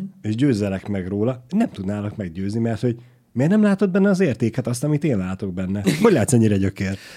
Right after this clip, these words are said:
Speaker 2: Hát
Speaker 1: Nyilván
Speaker 2: igen,
Speaker 1: nem
Speaker 2: de
Speaker 1: gyökérség,
Speaker 2: <laughs>
Speaker 1: csak, csak nekem, e, e, ez jön neki, és hogy, e,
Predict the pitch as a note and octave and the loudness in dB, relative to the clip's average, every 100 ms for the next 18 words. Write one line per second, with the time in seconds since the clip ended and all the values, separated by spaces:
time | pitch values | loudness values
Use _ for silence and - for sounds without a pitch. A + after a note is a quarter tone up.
0 | - C4 C#4+ D3+ A#2 A#2+ A#2 G#2 A#2+ A#2+ | -12 -4 4 6 8 6 6 6 4 6
1 | E3+ - F#3+ - D#3+ C#3 - - - C3+ | 4 6 4 6 4 4 -2 -6 0 0
2 | B2 - D3 A#2+ C#3+ C3+ B2+ - E2+ B2+ | -2 -2 0 4 2 2 -2 -10 -8 -6
3 | G2 D#2+ - - - - - - - - | -8 -12 -20 -16 -14 -14 -16 -20 -20 -20
4 | _ _ - C3 A#2 C3+ B2 G#2+ G#2+ G#2 | _ _ -10 -4 -2 2 4 4 4 2
5 | - D3+ C3+ A#2 C3 B2 C3+ C3 C3 | 0 0 2 4 4 4 2 2 0